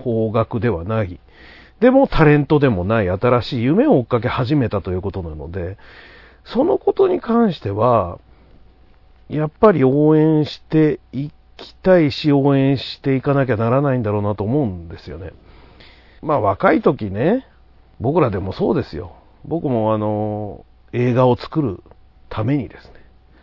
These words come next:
映画監督になるために、大阪芸術大学というですね、まあ、ろくでなしが日本全国から集まる大学がありまして、その大学に入って、で、映画監督になるんだっ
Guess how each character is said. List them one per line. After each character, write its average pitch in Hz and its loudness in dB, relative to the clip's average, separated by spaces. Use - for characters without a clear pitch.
映 120 0
画 131 2
監 165 2
督 113 -4
に 98 -6
な 120 -2
る 220 0
た 131 -4
め 98 -10
に、 87 -14
大 110 -2
阪 104 -6
芸 117 0
術 107 -6
大 127 0
学 98 -12
と - -14
い - -12
う - -16
で - -20
す - -20
ね、 95 -14
ま 107 -2
あ、 - -2
ろ 113 0
く 131 -2
で 123 2
な 131 2
し 135 -4
が 127 0
日 117 -2
本 143 0
全 117 0
国 95 -4
か 92 -4
ら 90 -4
集 - -8
ま 120 0
る 101 -2
大 98 -2
学 101 -4
が 98 -4
あ 98 -4
り 104 -6
ま 110 -6
し - -14
て、 - -16
そ 123 -4
の 120 -2
大 113 2
学 107 -2
に 98 -4
入 160 0
っ - -8
て、 - -4
で、 127 -2
映 123 -2
画 123 0
監 131 2
督 107 -4
に 104 -6
な 113 0
る 214 4
ん - -10
だ - -8
っ - -20